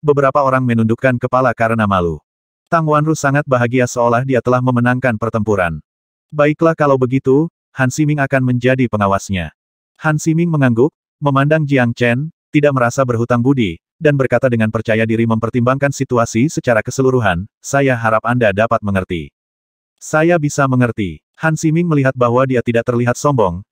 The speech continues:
jadi dia tidak banyak bicara. Segera, Jiang Chen mengambil langkah dan berjalan ke depan. "Apa maksudmu? Saat aku memintamu melepaskan posisimu sebagai pemimpin pasukan, Yu Chihong datang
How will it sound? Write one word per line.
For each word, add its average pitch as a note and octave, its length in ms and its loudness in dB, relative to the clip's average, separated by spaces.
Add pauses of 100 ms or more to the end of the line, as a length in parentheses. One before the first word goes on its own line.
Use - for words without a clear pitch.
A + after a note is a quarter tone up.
(120)
jadi B2+ 240 2
dia C#3+ 160 0
tidak A2+ 240 0
banyak B2+ 320 0
bicara. F#2 480 -4 (640)
Segera, C3+ 560 0 (320)
Jiang D#3 320 2
Chen F3 160 2
mengambil C3+ 400 2
langkah B2 320 0
dan A#2+ 240 0
berjalan B2 480 2
ke A2+ 80 -6
depan. F#2 320 -2 (560)
"Apa E3 240 0
maksudmu? D3 640 -2 (160)
Saat D3+ 320 -2
aku D3 160 0
memintamu C3 480 2
melepaskan B2+ 560 -2
posisimu C3+ 480 -2
sebagai A2+ 320 0
pemimpin B2 400 0
pasukan, C3 400 0
Yu C#3 240 -2
Chihong A#2+ 320 2
datang A2+ 340 0